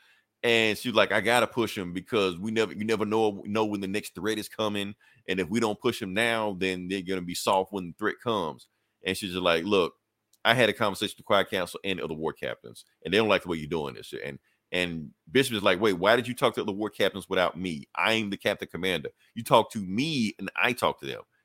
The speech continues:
She's like, "Well, be that as it may, we're all in agreement. This is your last day at the War College.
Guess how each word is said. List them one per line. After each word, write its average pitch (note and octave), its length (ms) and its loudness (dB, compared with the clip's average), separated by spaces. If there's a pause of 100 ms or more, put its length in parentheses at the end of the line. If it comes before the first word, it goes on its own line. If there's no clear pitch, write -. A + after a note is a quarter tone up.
(240)
She's G2 80 -2
like, F#2+ 180 4
"Well, G#2+ 180 4
be C#3+ 180 0
that A#2 160 6
as F2+ 160 2
it D2+ 120 -8
may, F2 460 -2 (480)
we're C3+ 200 6
all G#2 200 8
in E2+ 60 -4
agreement. D2+ 400 -8 (760)
This D3+ 200 4
is B2 100 0
your C3 80 8
last G#2+ 340 4
day G2 200 2
at D#2+ 80 -2
the E2 80 -10
War D#2 160 -6
College. - 440 -12